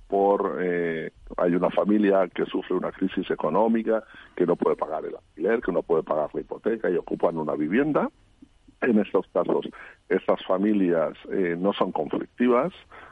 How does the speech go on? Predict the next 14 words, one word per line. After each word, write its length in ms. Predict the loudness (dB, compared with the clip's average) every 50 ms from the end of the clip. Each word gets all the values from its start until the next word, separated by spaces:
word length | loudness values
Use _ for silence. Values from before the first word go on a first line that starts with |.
| -18 _ -4
no 160 | -4 -2 -2
son, 220 | -2 -2 -4 -4 -6 -8 -8 -4
eh, 220 | -2 0 0 0 0
familias 460 | 0 0 2 2 2 2 2 2 0 0
que 120 | -2 -2
creen 220 | 2 2 0 2 2
problemas 340 | 0 0 2 2 0 0 0
de 80 | -2
convivencia, 580 | -2 -2 -2 0 2 2 2 2 2 0 0 0
de 140 | 0 0 0
incivismo 760 | -2 -2 -2 -2 0 0 0 -2 -4 -4 -4 -4 -4 -2 -2
o 120 | -4 -2
de 160 | -2 0 0
delincuencia, 880 | -2 -2 -4 -6 -6 -2 0 0 0 0 0 0 0 2 2 0 -2